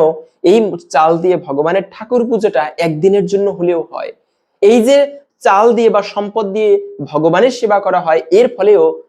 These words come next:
লক্ষ্মী দেবী সেই গৃহে চির অচলা হয়ে অবস্থান করে, কখনো সেই গৃহে দারিদ্রতা আসে না।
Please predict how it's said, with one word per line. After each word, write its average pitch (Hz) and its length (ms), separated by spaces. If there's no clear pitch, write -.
লক্ষ্মী 180 420
দেবী 202 160
সেই 175 260
গৃহে 156 280
চির 185 160
অচলা 180 360
হয়ে 185 240
অবস্থান 156 500
করে, 147 200
কখনো - 340
সেই 190 240
গৃহে 170 240
দারিদ্রতা 139 580
আসে - 240
না। - 140